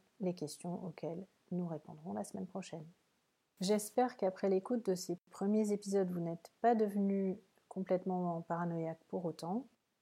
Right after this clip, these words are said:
C'est vrai que quand on n'a pas l'habitude de penser à ce risque-là et qu'on commence à avoir ces informations,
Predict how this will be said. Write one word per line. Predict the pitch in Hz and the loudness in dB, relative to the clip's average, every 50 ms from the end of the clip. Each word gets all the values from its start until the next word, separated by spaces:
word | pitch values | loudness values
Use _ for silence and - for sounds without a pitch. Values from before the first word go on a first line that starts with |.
| _ _ _ | _ _ _
C'est | - - - 180 | -12 -10 -8 -6
vrai | 180 190 196 | -4 -2 -2
que | 196 - 185 | 2 2 2
quand | 180 - 185 175 175 - | 2 2 0 -2 -2 -2
on | 175 | -4
n'a | 170 170 170 | -4 -4 -2
pas | - 208 202 | 2 4 4
l'habitude | 208 208 202 208 196 - 220 202 | 4 4 2 0 -2 -2 -2 2
de | 196 196 | 2 2
penser | 180 180 - 185 185 - - - 196 | 2 2 2 0 0 0 0 2 4
à | 190 180 | 4 4
ce | 180 - | 2 0
risque-là | - 180 175 - - - 180 180 185 185 190 190 185 - _ _ _ _ _ _ _ _ - | -2 -4 -4 -2 0 0 2 4 4 4 2 0 -2 -8 _ _ _ _ _ _ _ _ -4
et | - 175 | -4 -4
qu'on | 175 - - 175 170 170 175 170 170 190 185 - | -4 -4 -4 -2 -2 -2 -4 -4 -6 -8 -8 -8
commence | - - 185 180 214 240 233 - | -4 -2 2 4 4 4 4 4
à | 196 | 2
avoir | 185 180 185 185 180 | 2 4 2 2 0
ces | - - 175 175 | 0 -2 0 0
informations, | 175 175 175 - 185 180 180 180 180 180 - - 208 208 208 202 196 190 | 0 0 0 0 0 2 2 2 2 0 -2 -2 -2 0 0 0 0 -2